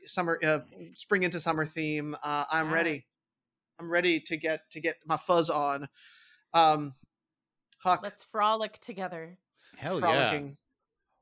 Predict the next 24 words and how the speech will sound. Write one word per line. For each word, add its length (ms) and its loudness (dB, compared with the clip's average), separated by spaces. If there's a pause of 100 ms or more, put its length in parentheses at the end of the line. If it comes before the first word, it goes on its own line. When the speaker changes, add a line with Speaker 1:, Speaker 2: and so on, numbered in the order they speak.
Speaker 3:
Well, 160 -2
in 160 -2
that 180 0
spirit, 380 2
actually, 300 4
I 40 -12
found 220 0
this 100 -6
beer 280 -2
just 500 -4
today, 600 -2
and 120 -8
I'm 120 -8
so 260 -4
excited 480 -4
because 240 -10
I 80 -6
love 400 -4 (100)
Cellar 720 -2
Maker 440 -6
Brewing 600 -10 (280)
Speaker 1:
Ooh. 400 0
Speaker 3:
out 200 4
of, 220 0